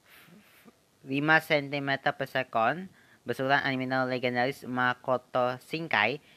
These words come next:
ini bisa menyentuh hatimu. Film ini mengisahkan dua sejoli Takakitono dan Akari Shirohara yang merupakan sahabat dekat, namun seketika hal itu berubah ketika keluarga Akari pindah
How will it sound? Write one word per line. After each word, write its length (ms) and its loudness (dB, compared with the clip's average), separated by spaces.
ini 160 -8
bisa 320 -2
menyentuh 400 -6
hatimu. 480 -6
Film 240 -2
ini 160 -4
mengisahkan 500 -4
dua 320 2
sejoli 480 -4
Takakitono 1800 -2
dan 400 6
Akari 560 -2
Shirohara 1120 0
yang 400 6
merupakan 400 0
sahabat 320 -2
dekat, 400 0
namun 480 -4
seketika 480 -6
hal 240 -2
itu 240 -6
berubah 400 2
ketika 560 -6
keluarga 560 -2
Akari 400 -2
pindah 640 2